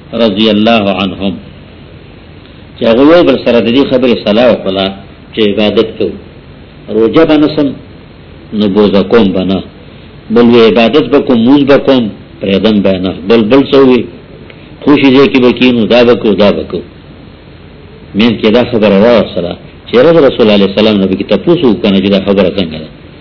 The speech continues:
رسول الله علیه السلام ته چې خبره روان دي کړه، نو پیغمبر علیه الصلاة والسلام، دا حدیث اوس مفسر بیا هم راځي، نو پیغمبر علیه الصلاة والسلام وی، «نه، تبتل ځان له په غار کې کېناستل،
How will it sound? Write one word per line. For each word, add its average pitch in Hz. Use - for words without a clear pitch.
رسول -
الله 160
علیه 143
السلام 135
ته 139
چې 113
خبره 120
روان 117
دي 113
کړه، 107
نو 95
پیغمبر 104
علیه 98
الصلاة 98
والسلام، 98
دا 110
حدیث 135
اوس 123
مفسر 104
بیا 104
هم 92
راځي، 80
نو 214
پیغمبر 139
علیه 113
الصلاة 117
والسلام 113
وی، 117
«نه، 98
تبتل 110
ځان 131
له 117
په 117
غار 127
کې 127
کېناستل، 120